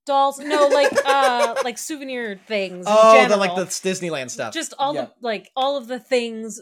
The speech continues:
Speaker 1: Luisa is doing better than the other sister who, quote unquote, has a perfect life. She can make flowers, um, out of nothing, which, okay.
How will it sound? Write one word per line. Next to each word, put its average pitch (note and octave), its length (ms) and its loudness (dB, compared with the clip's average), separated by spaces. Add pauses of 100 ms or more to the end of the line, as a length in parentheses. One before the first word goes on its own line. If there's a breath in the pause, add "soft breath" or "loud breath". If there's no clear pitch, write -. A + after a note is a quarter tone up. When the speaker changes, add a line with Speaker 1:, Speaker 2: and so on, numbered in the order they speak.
Speaker 1:
Luisa A#3+ 460 -8
is G#3 100 -8
doing G#3+ 240 -8
better G3 240 -6
than G3+ 120 -10
the G3 120 -8
other F#3+ 140 -8
sister G3 340 -14
who, F#3+ 360 -10 (380)
quote G#3 240 -10
unquote, F#3 320 -12
has F#3 160 -10
a F#3+ 60 -12
perfect F#3+ 360 -16
life. F#3 300 -10
She G#3+ 140 -18
can F3+ 320 -18 (100)
make A#3+ 300 -10
flowers, F3+ 560 -8 (340 soft breath)
um, G3 380 -4
out G3 160 -6
of F#3+ 80 -10
nothing, F#3 440 -10
which, - 320 -20 (220)
okay. F#3 320 -10